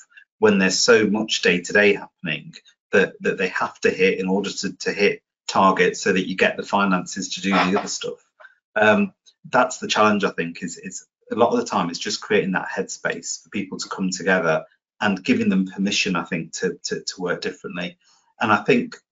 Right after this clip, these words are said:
we are yet to see as a place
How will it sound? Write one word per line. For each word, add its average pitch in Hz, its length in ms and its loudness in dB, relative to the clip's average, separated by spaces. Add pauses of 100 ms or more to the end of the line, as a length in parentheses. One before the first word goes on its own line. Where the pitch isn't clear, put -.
we 117 140 6
are 107 120 8
yet 117 340 4
to - 100 -4
see 90 600 0 (1300)
as 233 120 2
a 214 60 6
place - 760 0